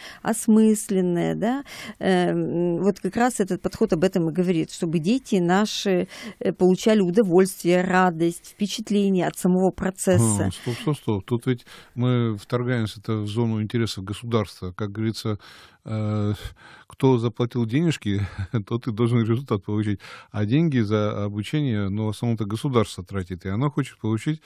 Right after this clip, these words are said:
Speaker 2: из, э, из людей, э, готовых специалистов, профессионалов. То есть им важен результат, а не только то, чтобы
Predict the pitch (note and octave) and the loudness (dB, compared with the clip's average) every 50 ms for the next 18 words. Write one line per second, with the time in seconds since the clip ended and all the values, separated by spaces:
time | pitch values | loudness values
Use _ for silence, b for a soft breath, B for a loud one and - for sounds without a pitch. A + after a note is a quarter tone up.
0 | B B B B B B - A2+ A2+ A2 A2 A2 G#2+ G#2 G2+ G2+ F#2+ - - A#2 | B B B B B B -4 -2 0 2 2 2 0 0 -2 -4 -6 -8 -8 -8
1 | A#2 A2+ G#2+ A2+ A2+ A#2 B2+ - A#2 A2+ G#2+ G2 F#2+ G#2 G2 F#2+ G#2 A#2+ C#3 D#3+ | -8 -8 -8 -8 -8 -10 -8 -6 -4 -4 -4 -4 -4 -4 -2 0 2 2 4 2
2 | D#3 C#3 A#2 G#2 G2 G2 G2 G2 G2 F#2+ F#2+ G2+ G#2+ G#2 G#2 - - C#3+ C3+ G#2+ | 2 0 -2 -4 -4 -4 -4 -4 -4 -4 -6 -6 -6 -6 -4 -2 0 0 0 0
3 | - - G#2 - - - G2 F#2+ A#2+ C3+ - - A#2+ - - F#2+ - - - - | -2 -6 -10 -8 -6 -6 -4 -4 -4 -4 -2 -4 -6 -6 -6 -10 -10 -10 -10 -8
4 | F#2+ F#2+ G#2+ C3+ C#3+ C3+ B2 - B B B B B B B _ - G#2 G2+ - | -6 -4 -2 -2 -2 -2 -4 -6 B B B B B B B _ -8 -6 -6 -2
5 | - B2 B2 A#2+ A2+ A#2+ B2 A2 A#2+ A2+ A2 G#2+ A#2+ A#2 B2+ C#3+ C3+ - - F#2+ | -2 0 0 2 2 0 0 0 -2 -4 -2 -2 -2 -2 -2 -4 -4 -2 -2 -4
6 | F2 - - F#2 G2 G2+ G#2+ A2 - - A#2+ G#2 - - G2+ F#2+ B B B B | -4 -4 -6 -6 -4 -4 -4 -4 -4 -4 -6 -4 -4 -4 -6 -6 B B B B
7 | B _ - B2+ A2+ - - G#2 G2+ G2 G2+ G#2 G2+ G2+ | B _ -2 -2 -2 -2 -4 -8 -8 -4 -2 -2 -2 -2